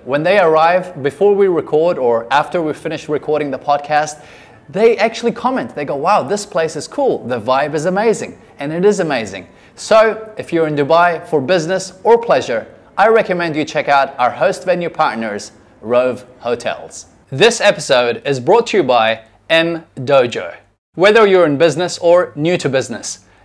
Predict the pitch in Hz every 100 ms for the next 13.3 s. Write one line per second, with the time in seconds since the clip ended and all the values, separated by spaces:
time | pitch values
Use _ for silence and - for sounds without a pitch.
0 | - 170 240 175 139 - _ - - 156
1 | 143 - 113 98 - - _ _ _ -
2 | 120 117 151 117 110 147 147 190 214 226
3 | - _ _ _ _ _ - 285 262 262
4 | 185 - _ _ - 185 214 196 139 214
5 | 247 202 214 208 208 214 185 - 156 143
6 | 226 247 170 139 - 131 - 117 - _
7 | - 180 175 190 180 165 _ - 147 139
8 | 139 127 - - - 123 - 95 95 -
9 | - _ _ _ _ - 220 233 226 196
10 | 175 170 151 151 139 147 139 143 135 120
11 | 127 120 101 - - - _ - _ 135
12 | 202 214 208 202 147 - 156 175 190 -
13 | 139 139 127